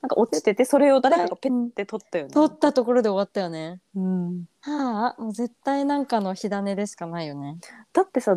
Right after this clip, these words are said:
Speaker 1: 次回の予告でさ、
Speaker 2: うん。
Speaker 1: 全成殿のなんか傷だらけなってたよね。
Speaker 2: え、そう。どうしたん？
Speaker 1: ね。
Speaker 2: って思った。今までさ、やっぱお坊さんだから争いの場にはさ、絶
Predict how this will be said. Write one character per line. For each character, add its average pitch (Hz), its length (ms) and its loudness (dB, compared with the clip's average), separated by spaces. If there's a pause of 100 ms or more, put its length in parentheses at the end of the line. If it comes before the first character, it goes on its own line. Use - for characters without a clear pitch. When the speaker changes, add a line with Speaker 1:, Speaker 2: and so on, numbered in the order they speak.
Speaker 1:
次 240 220 2
回 392 220 4
の 214 80 4
予 185 100 2
告 196 220 -2
で 196 100 -2
さ、 175 420 -2 (180)
Speaker 2:
う 226 40 0
ん。 - 20 2
Speaker 1:
全 220 240 4
成 277 160 4
殿 226 140 2
の 190 80 -2
な 208 80 -2
ん 196 40 -6
か - 100 -14
傷 262 260 0
だ 330 80 2
ら 370 100 2
け 370 80 -4
な 320 120 -4
っ - 20 -6
て - 100 -20
た - 100 -6
よ 349 120 4
ね。 381 100 -6
Speaker 2:
え、 - 80 -20
そ 339 840 4
う。 349 120 -20
ど 349 140 0
う 349 80 0
し 339 60 -10
た 294 40 -2
ん？ 311 240 4
Speaker 1:
ね。 302 60 -6
Speaker 2:
っ - 20 -16
て - 80 -4
思 277 160 -4
っ 269 40 -8
た。 247 100 -6
今 277 180 -4
ま 349 100 0
で 294 100 -4
さ、 254 120 -8
や 226 60 -4
っ 226 40 -6
ぱ - 120 -8
お 240 100 -2
坊 311 180 0
さ 359 160 -2
ん 349 60 -4
だ 349 100 -2
か 269 120 -4
ら 190 140 -6
争 277 360 -6
い - 20 -4
の 339 120 -4
場 339 100 -2
に 330 120 -6
は 233 100 -4
さ、 190 180 -10
絶 208 180 -8